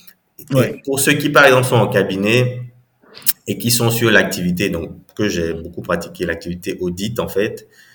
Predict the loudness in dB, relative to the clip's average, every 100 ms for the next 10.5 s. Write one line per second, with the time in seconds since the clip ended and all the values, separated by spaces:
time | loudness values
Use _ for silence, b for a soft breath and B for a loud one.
0 | b -8 -2 0 2 2 2 4 6 4
1 | 2 0 -4 2 2 2 0 0 -2 -2
2 | -10 -10 -8 -6 -8 -6 -6 -4 -6 -8
3 | _ -2 -2 0 0 -2 0 -2 0 0
4 | 0 -2 -8 B B B _ _ -12 -4
5 | 0 0 -2 -6 -6 -4 0 2 2 0
6 | -2 0 2 0 0 0 0 0 -2 -6
7 | -6 -4 0 0 0 -4 -8 -12 -12 -12
8 | -14 _ b b b b b -4 4 6
9 | 8 8 6 6 6 6 4 4 4 4
10 | 2 0 0 -2 -6